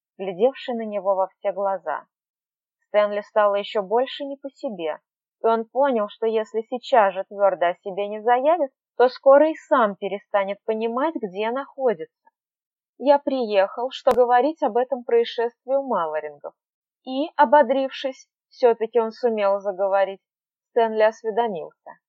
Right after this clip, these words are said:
"Чьи это дети?" Она ответила ему ровным голосом,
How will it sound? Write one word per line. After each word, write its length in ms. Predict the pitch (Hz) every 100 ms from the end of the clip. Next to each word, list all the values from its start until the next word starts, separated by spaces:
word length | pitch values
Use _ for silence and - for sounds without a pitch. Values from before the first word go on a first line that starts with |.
| _ _ _
"Чьи 320 | - 269 294
это 160 | 311 311
дети?" 500 | 214 185 160 - _ _ _ _ _ _ _ _ _ _
Она 340 | - 247 240 240
ответила 540 | 240 247 254 - 240
ему 260 | 240 226 226
ровным 420 | 214 196 208 208
голосом, 580 | 233 294 302 294 285